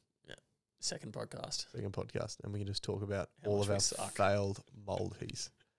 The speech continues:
Speaker 2: and our s-, failed sporting careers.
Speaker 1: Which there's, yeah, two right here.
Speaker 2: Hang on, we are, we are still in the, we're young enough that we can make it in something.
Speaker 1: Choose another sport.
Speaker 2: Choose another
Speaker 1: Choose
Speaker 2: sport.
Speaker 1: another
Speaker 2: See,
Speaker 1: sport.
Speaker 2: I'm telling you, I've been saturated. I've mainly played soccer, and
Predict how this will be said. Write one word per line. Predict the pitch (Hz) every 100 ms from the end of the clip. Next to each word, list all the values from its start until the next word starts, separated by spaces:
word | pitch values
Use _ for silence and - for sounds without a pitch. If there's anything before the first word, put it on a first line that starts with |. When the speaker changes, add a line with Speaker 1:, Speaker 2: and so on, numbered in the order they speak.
| _ -
Speaker 2:
and | 113
our | 104
s-, | 104 -
failed | - 101 104 104
sporting | - - 104 98 107
careers. | 101 107 - - - 151 _ _ _ _ _ _ _ _ _
Speaker 1:
Which | - 104 - - _
there's, | 107 101 - _
yeah, | - - -
two | 98
right | - -
here. | - -
Speaker 2:
Hang | 131
on, | 107 113 117 _ _ _
we | 127 123
are, | 110 104 - -
we | 120 123
are |
still | 113 - 120 117 113 113 _ _ _ _ _
in | 120 117 113
the, | 113 113 123
we're | 143
young | 127 107 107 117 127 - -
enough | 107 104 101 - _
that | -
we | 104
can | 104
make | 101 101 110
it |
in | 98
something. | 95 101 - 92 _ _
Speaker 1:
Choose | - 139
another | 123 123
sport. | 110 127 117 - -
Speaker 2:
Choose | 127 127
another | 127 117
Speaker 1:
Choose | 135
Speaker 2:
sport. | 120
Speaker 1:
another | 117 120
Speaker 2:
See, | - -
Speaker 1:
sport. | 127
Speaker 2:
I'm | 113
telling | 117 123 110
you, | 107 95
I've | 101
been | 107
saturated. | - 123 123 135 120 117
I've | 110 123 117
mainly | 117 123 131 127
played | - 117 110
soccer, | - 110 104
and | 101 104 104